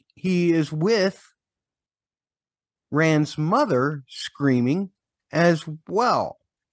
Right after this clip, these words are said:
Remember that shot earlier on in the trailer where Rand looked like he had different hair? Check this out. This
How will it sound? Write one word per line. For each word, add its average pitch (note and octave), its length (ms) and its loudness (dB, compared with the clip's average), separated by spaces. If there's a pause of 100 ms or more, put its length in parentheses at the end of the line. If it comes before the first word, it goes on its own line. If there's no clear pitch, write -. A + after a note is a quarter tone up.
(840)
Remember D#4+ 480 2
that B3+ 240 0
shot E3+ 360 0
earlier E3+ 400 0
on D3 280 -2
in C#3+ 220 -4
the C3 60 -4
trailer B2 560 -2 (140)
where A2+ 540 0 (500)
Rand C#3+ 400 2
looked C#3 220 -4
like C#3 160 0
he C3+ 100 -4
had B2+ 240 -2
different C3 380 -8
hair? A2 340 -6 (1500)
Check - 360 0
this C4+ 280 4
out. A2 300 2 (1300)
This F#3 380 -2